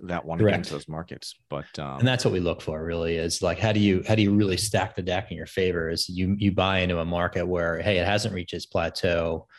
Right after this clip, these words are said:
Speaker 2: And there's a massive demand supply imbalance. Like, where, if you look at my background right now, for those that are on video, it's, uh,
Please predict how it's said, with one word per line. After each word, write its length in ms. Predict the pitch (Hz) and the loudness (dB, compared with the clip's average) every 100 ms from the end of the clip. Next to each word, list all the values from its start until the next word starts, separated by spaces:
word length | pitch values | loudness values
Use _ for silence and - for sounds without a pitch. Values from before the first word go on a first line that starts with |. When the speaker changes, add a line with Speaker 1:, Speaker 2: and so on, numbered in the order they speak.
| - - - - - | -20 -20 -20 -10 0
Speaker 2:
And 80 | 101 | 4
there's 140 | 92 | 4
a 60 | 90 | 4
massive 680 | 95 95 92 - 87 92 | 4 2 2 0 -2 -2
demand 360 | 92 90 85 85 | -2 0 0 -2
supply 300 | - 95 87 | -2 0 0
imbalance. 380 | 85 85 82 87 | 0 -2 -4 -6
Like, 120 | - | -2
where, 180 | 90 87 | 0 0
if 120 | 90 | -2
you 120 | 85 | -4
look 140 | 90 92 | -2 -2
at 40 | |
my 140 | 87 82 | -2 0
background 460 | 90 98 107 90 | 0 2 0 0
right 120 | 90 | 0
now, 140 | 90 87 | 0 -2
for 140 | 90 | -2
those 180 | 87 85 | -4 -4
that 80 | 82 | -6
are 60 | |
on 100 | 80 | -6
video, 420 | 82 92 87 82 82 | -2 0 0 -2 -4
it's, 220 | 80 - | -6 -4
uh, 280 | 82 80 | -2 -4